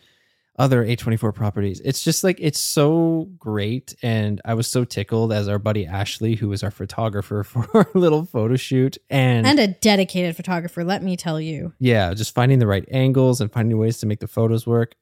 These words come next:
Speaker 1: Ah, chef's kiss. So what an excellent rad rec.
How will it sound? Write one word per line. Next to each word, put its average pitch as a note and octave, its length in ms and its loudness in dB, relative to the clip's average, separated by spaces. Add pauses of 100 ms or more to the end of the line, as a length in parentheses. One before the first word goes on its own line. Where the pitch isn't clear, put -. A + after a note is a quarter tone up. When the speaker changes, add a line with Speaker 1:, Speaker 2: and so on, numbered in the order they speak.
Speaker 1:
Ah, B2+ 260 -2 (760)
chef's - 300 -2
kiss. - 420 -16 (720)
So G2+ 520 -2 (240)
what B2+ 160 0
an E2 100 -4
excellent G#2 360 -6
rad G2 200 -8
rec. - 200 -14